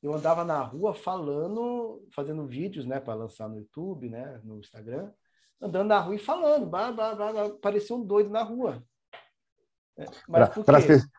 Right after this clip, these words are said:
Speaker 2: pras pessoas da, pras pessoas da rua, você tava sendo doido, né? Porém,
Speaker 1: Era doido,
Speaker 2: cê-,
Speaker 1: mas
Speaker 2: é.
Speaker 1: pra, pra mim tinha um valor pra, pra mim aquilo.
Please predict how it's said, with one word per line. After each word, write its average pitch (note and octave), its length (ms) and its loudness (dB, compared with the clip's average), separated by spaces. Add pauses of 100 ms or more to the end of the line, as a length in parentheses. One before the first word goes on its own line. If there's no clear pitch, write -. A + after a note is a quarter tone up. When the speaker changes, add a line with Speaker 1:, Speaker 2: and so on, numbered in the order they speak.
Speaker 2:
pras C3+ 180 10
pessoas D3+ 400 8
da, C#3 320 12
pras C3 200 6
pessoas D#3+ 380 8
da D3+ 100 10
rua, D3 260 8
você C#3+ 180 0
tava D3 160 4
sendo D#3 240 4
doido, C3 300 8
né? G2+ 160 -4 (240)
Porém, G#2 280 4
Speaker 1:
Era C3 120 4
doido, B3+ 300 0
Speaker 2:
cê-, B2+ 140 4
Speaker 1:
mas D#3 200 -6
Speaker 2:
é. G2 500 0
Speaker 1:
pra, G#3 320 -2
pra G#3+ 160 0
mim B3+ 120 -2
tinha C4 180 -4
um A3+ 40 -2
valor F3+ 320 0
pra, D#3 120 -4
pra D3+ 220 -4
mim C3+ 340 -8 (120)
aquilo. A#2 480 -14